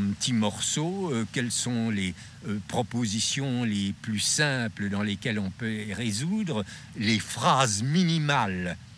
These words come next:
euh, si je puis dire, qu'on peut utiliser pour, euh, décrire ce qui se passe à l'intérieur du mythe, de jouer avec ces phrases comme on fait une réussite au jeu de cartes, d'essayer de les disposer dans un sens, de les disposer dans un autre,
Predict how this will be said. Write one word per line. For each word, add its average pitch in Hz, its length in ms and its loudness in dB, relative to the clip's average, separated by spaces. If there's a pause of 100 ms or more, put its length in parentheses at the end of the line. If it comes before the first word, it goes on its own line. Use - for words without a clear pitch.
(220)
euh, 107 360 -2
si 120 220 0
je 110 100 0
puis 123 300 -2
dire, 107 440 0 (300)
qu'on 135 220 0
peut 139 220 -2
utiliser 120 840 0 (360)
pour, 110 440 2
euh, 104 120 -2 (240)
décrire 113 840 0 (100)
ce 117 200 0
qui 113 180 -2
se - 140 2
passe 123 360 0
à 107 60 0
l'intérieur 107 600 0
du 107 180 0
mythe, 165 440 0 (480)
de 131 200 4
jouer 131 560 4 (480)
avec 117 240 4
ces 120 220 2
phrases 127 560 0 (160)
comme 117 200 2
on 110 100 0
fait 117 180 0
une 107 220 2
réussite - 580 2
au 110 100 2
jeu 113 200 0
de - 100 -2
cartes, - 460 2
d'essayer 113 480 0
de 101 100 -2
les 104 120 0
disposer 120 640 0
dans 107 260 2
un 117 120 4
sens, 202 460 2
de 123 100 0
les 110 180 2
disposer 120 640 0
dans 113 280 0
un 127 180 2
autre, 175 580 0